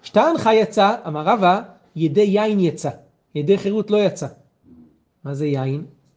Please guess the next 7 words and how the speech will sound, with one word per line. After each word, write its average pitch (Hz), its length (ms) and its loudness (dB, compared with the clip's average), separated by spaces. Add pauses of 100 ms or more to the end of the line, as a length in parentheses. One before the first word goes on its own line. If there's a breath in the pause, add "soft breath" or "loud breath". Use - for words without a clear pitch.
(220)
פה 202 420 0
רשב"א 151 300 -6
מפרש 170 380 -6
שיין 175 260 -2
זה 170 120 -4
ארבע 165 220 -2
כוסות. - 420 -12